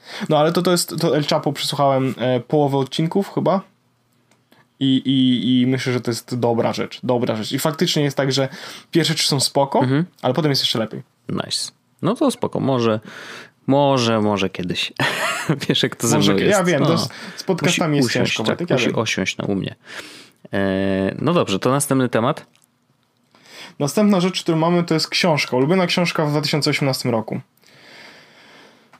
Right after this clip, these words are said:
Speaker 1: Hmm. Ja, wiesz co, aż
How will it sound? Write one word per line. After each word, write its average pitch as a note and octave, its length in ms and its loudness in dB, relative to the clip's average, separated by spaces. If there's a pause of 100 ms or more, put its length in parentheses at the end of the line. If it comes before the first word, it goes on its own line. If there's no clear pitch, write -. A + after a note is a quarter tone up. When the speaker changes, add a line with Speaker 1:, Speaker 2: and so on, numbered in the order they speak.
Speaker 1:
Hmm. D#3+ 260 4 (960)
Ja, F#3+ 120 2
wiesz D#3 120 2
co, - 220 -2 (200)
aż F3+ 320 2